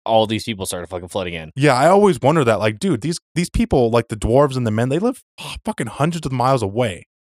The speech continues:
Speaker 2: Like, that's gonna take at least, like, weeks to get a messenger there and then for them to come back. But no, it turns out Elrond had already sent out messengers beforehand, and they just arrived at the same time, the ring and all these people from across the world.
Speaker 1: Yeah.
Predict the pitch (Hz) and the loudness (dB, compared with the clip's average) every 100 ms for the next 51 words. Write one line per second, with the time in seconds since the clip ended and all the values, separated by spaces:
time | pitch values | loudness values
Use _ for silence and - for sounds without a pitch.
0 | _ 135 139 190 240 180 - 180 156 135 | _ 0 2 0 2 0 0 0 -2 -2
1 | 160 - 120 104 107 151 - - 120 117 | -2 0 -2 -2 0 0 0 -4 -2 -2
2 | 110 120 143 120 120 110 104 104 110 110 | 0 -2 -2 -2 0 2 4 2 0 -2
3 | 110 117 113 101 - 120 143 123 104 104 | -4 -4 -4 -4 -6 -4 -2 0 0 -4
4 | - - _ _ _ _ _ 123 120 120 | -10 -20 _ _ _ _ _ 0 2 2
5 | 101 - 143 139 127 - 120 120 113 110 | 2 0 0 2 2 2 4 4 4 0
6 | 95 113 107 107 110 101 - - 127 - | -2 -4 0 2 2 2 -4 -4 -6 -4
7 | 110 104 98 104 - 98 92 92 - 98 | -4 -4 -4 -6 -6 -8 -8 -10 -6 -2
8 | 98 90 82 82 - _ _ _ - 104 | -2 -4 -10 -14 -20 _ _ _ -4 -2
9 | 104 113 - 104 98 104 101 95 - 95 | -2 -4 -4 -4 -2 0 -2 -4 -10 -12
10 | 90 101 92 101 92 90 90 101 104 95 | -10 -10 -8 -8 -6 -6 -6 -6 -6 -6
11 | 90 95 95 92 - 98 90 90 90 - | -6 -6 -6 -6 -8 -8 -10 -10 -10 -8
12 | 90 - 85 85 50 52 - 117 113 80 | -8 -8 -10 -8 -10 -14 -12 -2 0 0